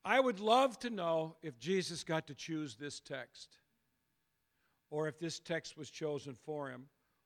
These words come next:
or because he know this was the day of the lectionary where they were gonna read from Isaiah, that Jesus decided he would show up and give the sermon for the day. We don't know this, but all of them work in sermons,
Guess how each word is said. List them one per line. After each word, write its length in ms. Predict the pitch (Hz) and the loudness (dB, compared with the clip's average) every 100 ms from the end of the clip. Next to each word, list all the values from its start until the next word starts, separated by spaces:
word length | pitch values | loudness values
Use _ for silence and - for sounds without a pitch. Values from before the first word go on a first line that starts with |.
| _ | _
or 120 | 139 | -8
because 320 | 139 139 165 151 | -6 -2 -2 -2
he 100 | 160 | -4
know 300 | 160 170 160 | 2 2 2
this 300 | 156 180 151 | 0 -4 -6
was 180 | 160 | -8
the 160 | - 147 | -6 -10
day 460 | 117 156 165 175 180 | -4 2 4 2 0
of 160 | 135 | -2
the 80 | 147 | -6
lectionary 760 | 143 160 - 143 151 151 151 | -4 -4 -4 -10 -8 -6 -6
where 220 | 143 143 135 | -6 -8 -6
they 160 | 151 | -6
were 140 | 147 139 | -6 -8
gonna 240 | 147 143 | -8 -6
read 360 | 139 151 151 139 | -6 -6 -8 -10
from 220 | 139 135 | -10 -6
Isaiah, 600 | 139 131 135 147 139 131 - _ - | -6 -4 -4 -2 -2 -6 -10 _ -10
that 160 | 139 | -8
Jesus 420 | 120 160 151 143 | -6 -6 -6 -12
decided 540 | - 139 151 147 143 131 | -16 -12 -6 -6 -6 -8
he 120 | 147 | -10
would 200 | 147 143 | -10 -12
show 280 | - 143 135 | -8 -6 -6
up 200 | 135 - | -8 -10
and 100 | 123 | -10
give 240 | 131 135 | -8 -8
the 120 | 123 | -10
sermon 500 | 117 - 165 139 113 | -10 -8 -8 -8 -14
for 160 | 117 127 | -14 -12
the 140 | 117 | -10
day. 340 | 107 123 110 - _ _ _ _ _ _ _ _ - | -10 -10 -10 -14 _ _ _ _ _ _ _ _ -6
We 160 | 160 | -2
don't 260 | 185 190 180 | 2 0 0
know 240 | 170 165 | 0 -2
this, 480 | 139 120 110 - - _ _ | -4 -10 -14 -20 -20 _ _
but 240 | 139 127 - _ - | -10 -10 -12 _ -2
all 340 | 165 240 254 | 4 6 6
of 80 | 156 | 6
them 200 | 160 151 | 0 2
work 360 | 180 170 - | 4 4 2
in 140 | 147 127 | -12 -12
sermons, 680 | - 185 165 120 98 101 | -10 -8 -8 -10 -18 -20